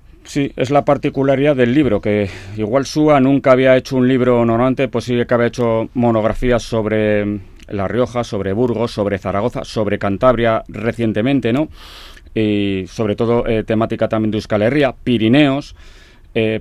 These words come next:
pero no una cosa que estaba como dispersa geográficamente, ¿no? Porque estamos hablando de eso, estamos hablando desde los valles del Pas, eh, Canta-, en, en la, en los límites o en los confines entre, entre Burgos y Cantabria,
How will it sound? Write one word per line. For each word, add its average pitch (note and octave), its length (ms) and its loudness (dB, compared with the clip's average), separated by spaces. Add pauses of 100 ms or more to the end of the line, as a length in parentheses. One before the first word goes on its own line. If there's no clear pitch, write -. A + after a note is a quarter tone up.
pero G#2+ 300 2
no C#3+ 640 4
una C3+ 340 0
cosa C#3+ 320 -2
que B2 80 -2
estaba C3 380 2
como A2+ 340 0
dispersa C#3+ 720 0
geográficamente, A2+ 920 -2
¿no? A2 140 -2
Porque G2 160 -6
estamos A2 300 -6
hablando A2+ 300 0
de - 20 0
eso, A2 100 -8
estamos G#2+ 240 -6
hablando A2 300 -4
desde G2 240 -4
los F#2+ 200 -6
valles A#2+ 380 -2
del A2+ 160 -2
Pas, C#3 480 -2 (400)
eh, G2+ 480 -2
Canta-, G#2 460 -4
en, G#2 440 -2 (100)
en G2 160 -8
la, F#2+ 440 -6 (140)
en G#2+ 120 -8
los G2 140 -6
límites A#2+ 400 0
o G#2+ 40 -2
en G#2 60 -2
los G#2 140 -4
confines A#2 400 -4
entre, A2 320 -4
entre G#2+ 420 -2
Burgos A2 400 -4
y A2+ 80 -8
Cantabria, A#2+ 560 -2